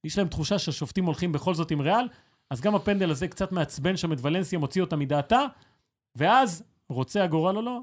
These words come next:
נפגשות גם בגביע. ריאל וולנסיה, שני משחקים, איימר נפצע, לא יכול לשחק במשחקים האלה,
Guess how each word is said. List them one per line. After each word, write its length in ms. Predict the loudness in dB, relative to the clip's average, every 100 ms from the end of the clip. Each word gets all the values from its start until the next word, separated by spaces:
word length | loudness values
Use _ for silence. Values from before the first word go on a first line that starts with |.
| -6
נפגשות 380 | -4 -2 0
גם 140 | 0 0
בגביע. 440 | 0 0 2 2 0 _ _ _ -2
ריאל 240 | 2 2 2
וולנסיה, 400 | 2 0 0 -2
שני 220 | 2 2
משחקים, 560 | 2 -2 -2 0 0 -4 _ _ _ _ _ _ -20 -10 -2
איימר 260 | 2 4
נפצע, 320 | 4 0 -2 -4 -6 _ _ -6
לא 80 | -4
יכול 120 | -2
לשחק 160 | -2 -2
במשחקים 440 | -2 -2 -2 0
האלה, 220 | 2 2